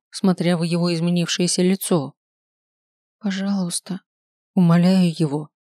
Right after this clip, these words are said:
потому что выхода у меня нет. "Я помогу тебе", выносит вердикт. "Но замуж за меня ты не выйдешь". Я сглатываю. Конечно,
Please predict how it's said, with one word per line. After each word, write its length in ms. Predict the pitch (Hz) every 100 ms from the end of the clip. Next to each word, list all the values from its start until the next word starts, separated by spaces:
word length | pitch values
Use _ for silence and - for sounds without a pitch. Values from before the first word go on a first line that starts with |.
| _ _ _
потому 280 | - 208 202
что 160 | - 202
выхода 400 | 202 220 180 165
у 60 | 170
меня 240 | 175 180
нет. 300 | 185 170 - _ _ _ _ _ _ _ _ _ _ _ _ -
"Я 180 | 202 208
помогу 460 | 208 214 208 170
тебе", 280 | - 156 - _ _ _ _ _
выносит 560 | 214 196 190 170 180 170
вердикт. 480 | 175 180 165 151 - _ _ _ _ _ _ -
"Но 160 | 180
замуж 340 | 165 196 208 156
за 100 | 156
меня 260 | 156 151
ты 140 | - 170
не 120 | 175
выйдешь". 480 | 165 151 170 - - _ _ _ _ _ _ _ _ _ _ _ -
Я 240 | 180 175
сглатываю. 760 | 160 170 170 165 156 165 160 _ _ _ _ _ _
Конечно, 680 | 202 202 202 202 - 151